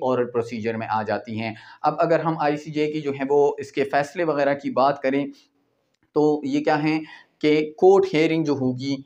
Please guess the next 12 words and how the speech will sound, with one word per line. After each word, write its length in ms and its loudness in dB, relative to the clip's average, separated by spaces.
ये 120 -2
पब्लिक 340 -2
होगी, 420 -14
समझ 220 0
आ 100 2
रही 160 -4
है? 120 -4
आईसीजे 480 -2
की 120 -6
जो 180 -2
हियरिंग 400 -2
होगी 340 -4